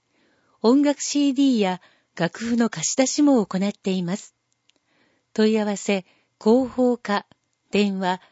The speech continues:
五零四の二一一六、ファックス五零四の二零六七。視聴コラム、防虫夕刊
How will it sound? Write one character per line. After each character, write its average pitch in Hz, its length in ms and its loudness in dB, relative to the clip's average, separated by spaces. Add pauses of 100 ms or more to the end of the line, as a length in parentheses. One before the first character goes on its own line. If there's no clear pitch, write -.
(140)
五 269 280 4
零 277 260 0
四 220 300 -2
の 185 300 -6
二 254 400 0
一 226 260 -4
一 160 240 -6
六、 175 400 -6 (460)
フ - 120 -4
ァ 214 40 0
ッ 220 40 -20 (100)
ク - 100 -16
ス 170 240 -8 (320)
五 262 280 4
零 277 260 2
四 214 320 -2
の 180 280 -2
二 240 340 0
零 277 280 0
六 147 220 -6
七。 175 320 -4 (1800)
視 - 160 -12
聴 269 300 0
コ 269 120 0
ラ 226 160 0
ム、 185 220 -6 (420)
防 240 260 4
虫 277 440 0
夕 247 180 2
刊 208 480 -4